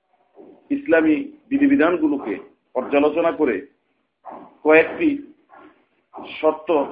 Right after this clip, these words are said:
আরোপ করা হয়েছে এবাদত কবুল হওয়ার জন্য। তার মূলে রয়েছে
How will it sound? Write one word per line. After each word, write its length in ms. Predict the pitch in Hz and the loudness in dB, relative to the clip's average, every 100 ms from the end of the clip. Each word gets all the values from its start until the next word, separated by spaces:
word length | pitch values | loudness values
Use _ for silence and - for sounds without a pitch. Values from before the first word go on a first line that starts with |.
| - - _ - | -10 -20 _ -2
আরোপ 220 | 127 160 | 4 4
করা 260 | 170 143 139 | 4 2 2
হয়েছে 300 | 127 120 127 | 2 -2 -2
এবাদত 360 | 113 113 135 - | 0 0 -2 -6
কবুল 220 | 120 135 | -2 -2
হওয়ার 240 | 117 110 | 0 -2
জন্য। 280 | 107 110 127 135 - - - _ _ | -4 -10 -8 -10 -14 -16 -20 _ _
তার 200 | 135 127 | 4 4
মূলে 280 | 113 131 175 | 4 2 2
রয়েছে 360 | 151 147 - | 2 2 0